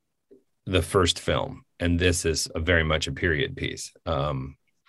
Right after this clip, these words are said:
I think all the performances are fantastic. I think, uh, it's a great cast. The look is, um, it's spectacular. I mean, it just looks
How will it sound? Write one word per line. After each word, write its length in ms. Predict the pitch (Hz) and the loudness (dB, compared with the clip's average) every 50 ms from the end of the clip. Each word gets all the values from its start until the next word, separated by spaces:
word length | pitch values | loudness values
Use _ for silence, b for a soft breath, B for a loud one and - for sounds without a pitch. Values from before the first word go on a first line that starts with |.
| - _ _ _ _ _ _ _ _ _ _ _ _ _ _ _ - B B B B B B B | -20 _ _ _ _ _ _ _ _ _ _ _ _ _ _ _ -14 B B B B B B B
I 60 | 92 | 4
think 160 | 87 123 120 101 | 6 8 8 10
all 140 | 110 107 | 10 10
the 80 | 104 98 | 8 6
performances 760 | 87 104 92 90 - 98 98 98 98 101 95 92 104 101 92 | 4 2 0 0 2 2 2 2 2 2 2 2 2 4 6
are 100 | 107 101 | 4 4
fantastic. 960 | 90 - 95 87 87 87 - - - 80 85 85 - - 131 143 139 135 - - _ b b b b b b b b b b - | 4 4 4 4 4 2 0 0 2 2 2 2 2 4 4 4 4 2 -4 -14 _ b b b b b b b b b b 4
I 120 | 95 95 92 | 6 6 6
think, 360 | - - 104 101 95 87 - | 6 6 6 6 6 6 8
uh, 160 | 98 92 90 90 | 8 8 8 8
it's 120 | 85 - | 6 2
a 40 | 92 | 0
great 580 | 78 71 - 87 82 92 104 117 131 131 135 - | -2 -2 -2 0 2 6 8 8 8 6 6 2
cast. 720 | - - 92 85 82 90 101 120 131 - - - - - _ _ _ _ _ _ _ _ _ _ _ - | 2 6 6 6 6 6 4 2 -2 -4 -6 -8 -10 -14 _ _ _ _ _ _ _ _ _ _ _ 0
The 220 | 90 90 107 110 | 4 6 6 6
look 480 | 110 110 104 107 120 135 139 139 139 - - - - | 6 6 8 10 10 10 10 8 4 -4 -10 -6 -2
is, 800 | 131 110 104 104 101 101 98 98 95 95 90 - - - - - _ _ _ _ _ | 0 2 6 8 8 8 8 6 4 0 -2 -2 -4 -4 -6 -10 _ _ _ _ _
um, 680 | - 92 87 87 87 82 82 80 78 73 78 76 - _ _ _ _ _ _ _ _ _ _ _ _ _ _ _ _ _ _ _ _ _ _ _ _ _ _ _ _ _ _ _ _ _ _ _ _ _ - - | 2 4 6 6 6 6 4 4 2 0 -2 -6 -8 _ _ _ _ _ _ _ _ _ _ _ _ _ _ _ _ _ _ _ _ _ _ _ _ _ _ _ _ _ _ _ _ _ _ _ _ _ 0 2
it's 260 | 113 117 95 - - | 2 2 2 2 -2
spectacular. 1040 | - - - - 120 110 90 - - 123 123 131 131 135 85 73 - - - - - - | -2 0 4 6 6 6 4 4 4 4 6 6 4 2 0 -2 -4 -4 -8 -12 -14 -8
I 100 | 87 87 | -4 -2
mean, 220 | 92 98 98 98 | 0 2 2 2
it 140 | 98 95 95 | 0 0 -2
just 340 | 90 - 113 107 - - 90 | -2 -2 -2 -2 -4 -4 -4
looks 840 | 90 90 87 90 101 113 113 101 - - - - - - - - | -2 0 2 4 6 6 4 4 0 -4 -4 -4 -4 -4 -6 -10